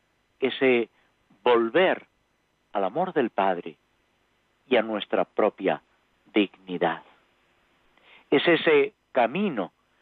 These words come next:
al que el Señor nos invita y que,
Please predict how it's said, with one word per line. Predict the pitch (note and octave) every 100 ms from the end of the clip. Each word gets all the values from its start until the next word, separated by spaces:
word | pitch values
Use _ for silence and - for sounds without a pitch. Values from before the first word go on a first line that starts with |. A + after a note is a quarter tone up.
| _ _ _ -
al | B2
que | -
el | C3 -
Señor | B2 D3+ G3+ G#3
nos | G3 -
invita | D#3 C#3+ G3+ - E2+ _ _ _ _ _ _ _ _ _ _ _ _ -
y | B2
que, | - A#2+ A2 C3